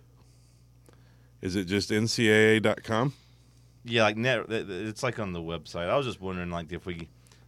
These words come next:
Speaker 2: went up and how our quad ones were looking and what was going on there and how much it rose us and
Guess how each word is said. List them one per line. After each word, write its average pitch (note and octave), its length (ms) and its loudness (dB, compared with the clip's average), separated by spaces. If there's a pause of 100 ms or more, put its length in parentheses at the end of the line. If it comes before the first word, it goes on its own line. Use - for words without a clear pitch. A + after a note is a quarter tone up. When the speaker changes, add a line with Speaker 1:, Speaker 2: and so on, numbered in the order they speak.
Speaker 2:
went F#2+ 220 -6
up F2+ 160 -2
and F2+ 80 -6
how F#2 120 0
our F2 140 0
quad F#2+ 260 0
ones F2+ 320 -6
were F2 120 -8
looking F2 340 -6
and E2+ 260 -6
what F2 140 -8
was D#2+ 140 -16
going E2+ 260 -10
on E2 240 -8
there E2+ 320 -8
and E2+ 100 -8
how F2 120 -4
much E2+ 320 -8
it D#2 100 -10
rose E2+ 340 -8
us E2 300 -6
and D#2+ 140 -16